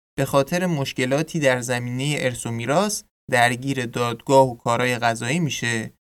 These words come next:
و مجبور می‌شه شش ماه دیگه تو ایران بمونه. به همین دلیل حسن رهنما و صادق هدایت جاشونو با هم عوض می‌کنن. اینطوری که صادق هدایت برای تحصیل در متماتیکا اسپسیال میره اروپا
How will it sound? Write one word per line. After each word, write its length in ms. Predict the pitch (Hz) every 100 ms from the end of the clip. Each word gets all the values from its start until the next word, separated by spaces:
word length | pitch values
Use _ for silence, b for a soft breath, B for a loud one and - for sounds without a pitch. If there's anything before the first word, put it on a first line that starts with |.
| _ 123
و 80 |
مجبور 480 | 127 131 127 147 151
می‌شه 240 | 131 - 123
شش 320 | - 214 208
ماه 180 | 180 160
دیگه 200 | 147 156
تو 140 | 135
ایران 300 | 127 127 127
بمونه. 520 | 117 113 110 107 - _ _ _ _ -
به 80 | 156
همین 320 | 208 226 160
دلیل 460 | 135 127 131 139 - _ -
حسن 320 | 139 165 165
رهنما 640 | 127 123 131 127 131 135
و 40 | 120
صادق 400 | 120 120 127 120
هدایت 640 | 123 120 120 170 202 - _ _ -
جاشونو 440 | 151 190 - 185
با 120 | 143 139
هم 200 | 156 131
عوض 320 | 127 123 120
می‌کنن. 420 | 113 113 110 110 _ _ _ _ 147
اینطوری 440 | 143 139 139 147
که 160 | 139 123
صادق 400 | 127 120 131 131
هدایت 760 | 123 120 120 127 175 202 - _ _ _
برای 260 | 127 139 165
تحصیل 600 | 151 127 123 156 170 170
در 160 | 165
متماتیکا 720 | 156 131 127 135 127 123 - 127
اسپسیال 640 | 123 - 131 - 147 151
میره 280 | 120 117 117
اروپا 540 | 117 113 - 110 117